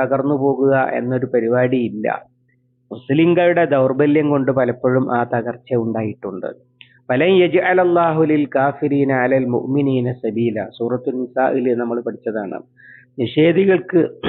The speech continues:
ഒരിക്കലും അല്ലാഹു വിശ്വാസികൾക്കെതിരിൽ ഒരു, ഒരു വഴിയും ഉണ്ടാക്കി കൊടുക്കുകയില്ല,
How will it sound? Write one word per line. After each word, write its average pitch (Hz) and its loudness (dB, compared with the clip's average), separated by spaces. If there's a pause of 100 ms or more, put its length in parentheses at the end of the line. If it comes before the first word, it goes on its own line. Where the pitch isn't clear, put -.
(300)
ഒരിക്കലും 151 0 (1400)
അല്ലാഹു 143 2
വിശ്വാസികൾക്കെതിരിൽ 131 0 (640)
ഒരു, 123 2
ഒരു 135 4
വഴിയും 131 2
ഉണ്ടാക്കി 123 -4
കൊടുക്കുകയില്ല, 110 -4